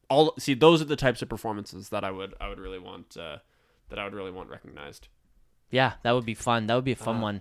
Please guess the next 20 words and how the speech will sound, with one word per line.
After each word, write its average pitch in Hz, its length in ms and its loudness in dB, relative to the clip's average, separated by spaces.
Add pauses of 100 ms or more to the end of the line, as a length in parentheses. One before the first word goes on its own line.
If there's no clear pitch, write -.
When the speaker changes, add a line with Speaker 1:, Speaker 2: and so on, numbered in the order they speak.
Speaker 1:
what 139 300 -12
else 120 220 -8
could 117 140 -10
we 110 100 -8
even 98 400 -10
do 90 260 -12
in 90 120 -12
here? 92 520 -10
Um, 95 460 -10 (160)
I - 80 0
was 120 100 0
trying 135 220 2
to 120 40 -2
see - 180 0
if 110 100 0
there 117 140 0
was 110 120 -4
any, 107 160 -4
like, 101 440 -6 (420)
um, 101 480 -6